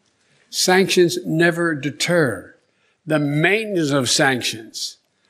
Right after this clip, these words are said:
the maintenance of sanctions, the increasing the pain, and the demonstration why I asked for this nato meeting today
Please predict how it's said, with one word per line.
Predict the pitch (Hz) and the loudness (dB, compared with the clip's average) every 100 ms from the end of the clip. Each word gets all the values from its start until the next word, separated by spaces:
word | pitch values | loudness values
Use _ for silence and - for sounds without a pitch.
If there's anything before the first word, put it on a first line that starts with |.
| _ | _
the | 147 | -2
maintenance | 147 139 156 190 190 170 - | 0 2 2 0 0 0 0
of | 143 | -2
sanctions, | 110 147 123 110 - 120 - - _ _ | 0 0 -2 -4 -10 -14 -18 -20 _ _
the | 151 151 | 0 0
increasing | 135 - 202 - 185 175 | 0 0 0 2 2 2
the | 170 | 0
pain, | 170 185 180 147 110 90 - - - | 0 0 0 0 -4 -8 -16 -20 -6
and | 139 | -2
the | 135 | -2
demonstration | 127 180 170 - 170 170 - 156 | 0 0 0 -2 0 0 0 0
why | 160 156 | 2 2
I | 165 | 2
asked | 160 165 - | 0 -2 -2
for | 160 | -4
this | 147 - | -4 -2
nato | 165 160 160 | -2 0 0
meeting | 160 156 156 | -2 -2 -4
today | 147 143 185 170 120 | -6 -2 0 0 -2